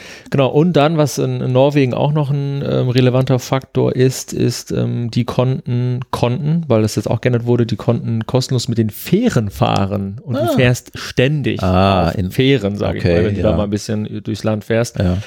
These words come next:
Speaker 1: Ähm, das ist mittlerweile, äh, kostet das die Hälfte.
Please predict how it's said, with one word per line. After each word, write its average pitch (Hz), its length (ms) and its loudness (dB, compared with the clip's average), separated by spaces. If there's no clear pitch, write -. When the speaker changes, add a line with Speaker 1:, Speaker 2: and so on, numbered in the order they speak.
Speaker 1:
Ähm, 110 180 -4
das 110 120 -2
ist 120 140 -6
mittlerweile, 117 720 2
äh, 113 160 -6
kostet 120 260 -4
das 110 100 -2
die 110 160 -6
Hälfte. 156 560 0